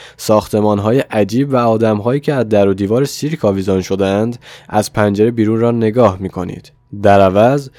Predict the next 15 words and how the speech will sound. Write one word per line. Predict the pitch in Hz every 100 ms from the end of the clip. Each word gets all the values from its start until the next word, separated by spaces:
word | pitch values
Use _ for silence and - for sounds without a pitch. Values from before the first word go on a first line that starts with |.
| _ _
چیزی | - 127 135
نمی‌بینید | 135 135 139 135 139 135
به | 123
جز | 120 139 -
کیلومترها | - 104 95 95 92 - 127
ردیف | 139 107 117 -
خانه | 143 110 101 117
که | 131
همه | 120 107 131
سایهٔ | - 127 107 113 123
قهوه‌ای | 107 98 95 95 95 117 147 - - -
و |
استخری | 104 107 104 - 139 147
به | 127
رنگ | 107 110 135